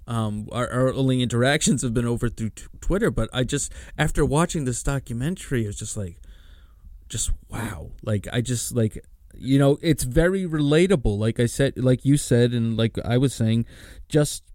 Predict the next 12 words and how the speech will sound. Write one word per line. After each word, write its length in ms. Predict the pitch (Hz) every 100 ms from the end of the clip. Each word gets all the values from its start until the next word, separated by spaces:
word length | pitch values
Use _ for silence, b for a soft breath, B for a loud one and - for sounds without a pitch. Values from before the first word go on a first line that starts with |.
| _ _ _ - - - 85
switch 500 | - - 135 175 -
out 220 | 160 151
whatever, 680 | 143 143 - 147 147 147 135 -
you 140 | 139
know, 480 | - - - - 82 - -
switch 340 | 120 - 147 -
out 160 | 156
Parkinson's 640 | - 156 160 147 127 127 120
with 220 | 123 -
whatever 420 | 123 123 135 139
kind 280 | 131 139 135
of 260 | 120 107